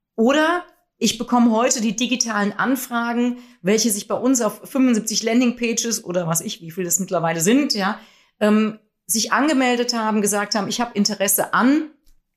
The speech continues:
Ähm, wir kriegen sofort diese Information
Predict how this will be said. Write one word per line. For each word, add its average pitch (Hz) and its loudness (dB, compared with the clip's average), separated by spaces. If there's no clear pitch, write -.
Ähm, 208 4
wir 202 2
kriegen 226 2
sofort 220 -2
diese 214 0
Information 214 0